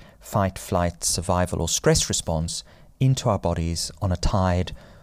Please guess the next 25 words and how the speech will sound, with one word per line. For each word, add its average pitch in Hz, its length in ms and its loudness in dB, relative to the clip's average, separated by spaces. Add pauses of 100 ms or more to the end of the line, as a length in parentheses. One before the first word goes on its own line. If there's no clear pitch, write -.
(140)
of 90 120 -2
adrenaline 90 760 4 (480)
and 85 100 -4
cortisol. 60 800 0 (960)
In 107 60 2
these 104 180 4
moments, 98 280 2
we 95 100 0
feel 87 560 0
often 87 340 0 (220)
unsettled, 120 680 0
maybe 87 240 0
even 82 300 -6
overwhelmed 95 640 2
in 113 100 2
some 113 280 2
way. 110 340 4 (300)
Our 82 80 0
nervous 101 320 2
systems, 98 360 0
our 80 120 2
internal 101 440 0
organs 90 380 2
and 85 100 2
muscles 87 520 0